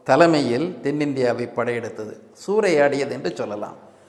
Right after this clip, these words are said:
அது நாடு பிடிக்கும் நோக்கம் கொண்டதல்ல, பொருள் கொள்ளையடிக்கும் நோக்கம் கொண்டது, சூறையாடினார். அப்பொழுது தென்னிந்தியாவில் இருந்த நான்கு பெரும் அரசுகள் அனைத்துமே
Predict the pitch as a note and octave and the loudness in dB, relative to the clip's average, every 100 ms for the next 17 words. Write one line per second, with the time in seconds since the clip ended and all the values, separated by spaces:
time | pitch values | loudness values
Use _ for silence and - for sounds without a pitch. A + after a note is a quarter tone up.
0 | _ _ - C#3 C3+ B2+ C3+ F3 F#3 E3+ | _ _ 0 4 4 4 4 6 4 2
1 | D3+ - C#3 B2+ C#3 C3 A#2+ A2+ C#3 C3+ | 0 -2 -2 0 0 -2 -4 -2 0 0
2 | A#2+ A#2 E3+ C4 - - - - - F3+ | 0 2 2 0 -6 -16 -20 -20 -2 6
3 | G3+ A3 E3+ - - E3 F#3 D#3+ C#3 C3+ | 6 6 2 -2 2 6 8 6 4 0
4 | C3 A#2+ C3+ C3 D#3 A2+ G#2+ G2 - - | -2 -2 -2 -4 -8 -12 -12 -14 -16 -20
5 | - - E3 C#3 A2+ G2 F2+ - - - | -14 -2 2 2 0 -4 -12 -16 -20 -20
6 | - _ _ _ _ C#3+ - E3+ D#3 - | -20 _ _ _ _ -2 0 2 0 2
7 | F3 A#3 A#3 F#3+ E3+ C#3+ C3+ D#3 A3 D3 | 0 2 2 4 4 4 -2 -2 -2 0
8 | C#3 F3+ G3+ F3 E3+ - D3+ F3 A#2+ A#2 | 2 2 0 -4 -4 -2 -2 -2 -2 -2
9 | B2+ - A2+ - - - _ _ _ _ | -4 -8 -12 -14 -20 -20 _ _ _ _
10 | _ _ _ _ _ _ _ _ - A#2+ | _ _ _ _ _ _ _ _ -2 2
11 | C#3+ F#3 F#3+ D3 B2 A2 B2+ G#3 | 4 2 0 0 0 -4 -6 -8